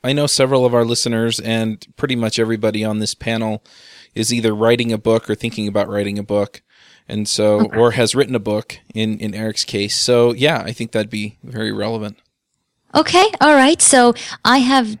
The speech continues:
Speaker 2: dabbed into, uh, both the self-publishing world and now, you know, with the traditional publisher, you know, and both of them have been really amazing learning experiences, right? So, um, this is the Amazon,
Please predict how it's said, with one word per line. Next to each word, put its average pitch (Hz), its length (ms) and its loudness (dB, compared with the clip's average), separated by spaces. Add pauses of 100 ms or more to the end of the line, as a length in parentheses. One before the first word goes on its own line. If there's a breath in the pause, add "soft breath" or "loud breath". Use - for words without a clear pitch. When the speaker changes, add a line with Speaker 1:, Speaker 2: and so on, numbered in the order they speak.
(100)
Speaker 2:
dabbed 208 340 2
into, 196 560 0
uh, 180 140 2
both 185 240 0
the 185 80 -2
self-publishing 220 680 2
world 220 400 4
and 185 160 4
now, 180 220 4
you 185 160 4
know, 175 180 6
with 175 140 2
the 190 80 0
traditional 185 500 4
publisher, 180 500 2
you 170 140 4
know, 170 160 6 (280 loud breath)
and 202 100 4
both 202 180 4
of 247 120 2
them 214 100 4
have 180 260 2
been 175 260 2 (300 loud breath)
really 202 640 6
amazing 185 640 4 (180)
learning 180 520 4
experiences, - 880 -2
right? 170 240 2 (300 loud breath)
So, 180 560 4 (100)
um, 185 220 4
this 196 180 2
is 226 180 4
the 208 160 0
Amazon, 208 640 4